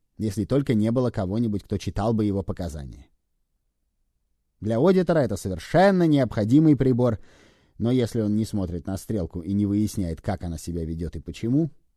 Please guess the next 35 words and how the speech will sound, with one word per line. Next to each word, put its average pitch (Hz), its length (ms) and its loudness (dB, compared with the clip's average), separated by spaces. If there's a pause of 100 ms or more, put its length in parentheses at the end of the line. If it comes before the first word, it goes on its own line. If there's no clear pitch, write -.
(1700)
Хорошо. 147 460 2 (520)
Допустим, 170 760 2
у 139 100 -8
какого-нибудь 110 600 0
приклира, 156 640 2
как - 180 -12
я 80 100 -8
уже 82 160 -8
говорил, 92 480 -4
мы 120 180 2
внезапно 127 560 2
начинаем 127 480 0
получать 104 480 -2
падение 147 560 2
абсолютно 98 500 -6
на 90 140 -6
всём. - 260 -14 (840)
Что 131 260 2
ж, - 160 -2
лучшее, 123 340 0
что 104 160 -2
можно 98 260 0
сказать 120 420 0
об 139 120 2
этом 131 220 0
приклире, 123 500 2 (200)
это 110 200 0
то, 147 100 0
что 160 160 0
у 165 60 4
него 151 280 6
происходит 110 520 -2
падение 107 480 -4
на 90 160 -4
всём. - 320 -18